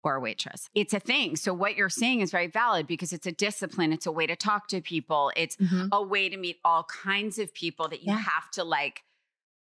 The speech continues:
Speaker 1: I don't
Speaker 2: Yeah.
Speaker 1: wanna use the word
Speaker 2: And it's
Speaker 1: service,
Speaker 2: fun
Speaker 1: but <laughs>
Speaker 2: as fuck. Like, it's
Speaker 1: It
Speaker 2: so
Speaker 1: is
Speaker 2: much
Speaker 1: the best.
Speaker 2: fun. You got cash in your pocket.
Speaker 1: I know.
Speaker 2: Like,
Speaker 1: I know, wads of
Speaker 2: and
Speaker 1: it.
Speaker 2: that's also why I'm, like, an outrageous tipper.
Speaker 1: <laughs> Right.
Speaker 2: Someone once said to me,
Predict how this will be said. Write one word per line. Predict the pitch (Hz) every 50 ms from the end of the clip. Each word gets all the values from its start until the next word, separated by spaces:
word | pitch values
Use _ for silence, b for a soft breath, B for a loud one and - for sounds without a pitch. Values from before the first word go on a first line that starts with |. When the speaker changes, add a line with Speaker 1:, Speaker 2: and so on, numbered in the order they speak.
| _ _ -
Speaker 1:
I | 185
don't | 180 175
Speaker 2:
Yeah. | -
Speaker 1:
wanna | 151 160
use | 160 165 156 -
the | 185
word | 156 147 139 139 - -
Speaker 2:
And | 359 440 480
it's | 453 143 135
Speaker 1:
service, | 170 - -
Speaker 2:
fun | - 302 320 349 359 370 359 370 370 -
Speaker 1:
but | - - -
<laughs> | -
Speaker 2:
as | - 294 294 -
fuck. | - - 208 - 160 - - - -
Like, | 226 226 247 254 -
it's | 285 247 240
Speaker 1:
It | 440 554 679 679
Speaker 2:
so | 554 233 247
Speaker 1:
is | 269
Speaker 2:
much | 330 339 320 - -
Speaker 1:
the | 277
best. | 277
Speaker 2:
fun. | 220 202 190 190 196 208 233 302 - B B B B B B B B -
You | 277 254
got | 285 233 - 202 196
cash | - - - 185 220 285 - -
in | 302 285
your | 311 359 370 -
pocket. | - 247 196 170 165 - - 196 185 196 220 233 -
Speaker 1:
I | 151
know. | - 220 220 220
Speaker 2:
Like, | - - 135 - _ - _ _ _ _ -
Speaker 1:
I | 147
know, | - 185 185
wads | 170 156 175 180 185 185 -
of | 196
Speaker 2:
and | - 220
Speaker 1:
it. | 226
Speaker 2:
that's | 233 240 233
also | - - 220 220 - - 254 220
why | 208 208 208 202
I'm, | 202 202
like, | 202 196 196 190
an | 202 185
outrageous | 175 170 - 170 170 170 160 175 170
tipper. | - - - 160 - - - - - _
Speaker 1:
<laughs> | _ _ _ -
Right. | 349 415 - -
Speaker 2:
Someone | - 226 226 226 220
once | 220 220 208 208 202
said | - 214 202 -
to | - 196
me, | 196 180 170